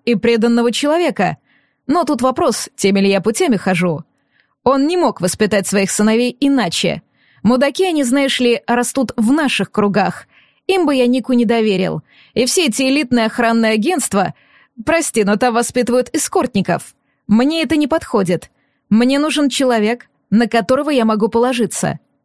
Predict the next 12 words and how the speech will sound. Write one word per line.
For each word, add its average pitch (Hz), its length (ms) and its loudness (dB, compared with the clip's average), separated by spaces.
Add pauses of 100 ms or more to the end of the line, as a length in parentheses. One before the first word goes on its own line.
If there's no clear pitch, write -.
(240)
Я 220 220 2
ответил 285 360 0
на 196 120 0
твой 180 180 -2
вопрос? 185 560 -2 (1080)
Вполне. 220 760 0 (960)
Тогда 233 320 2
жду 220 200 2
от 247 140 0
тебя 302 260 0
ответной 214 380 0
любезности. 202 880 0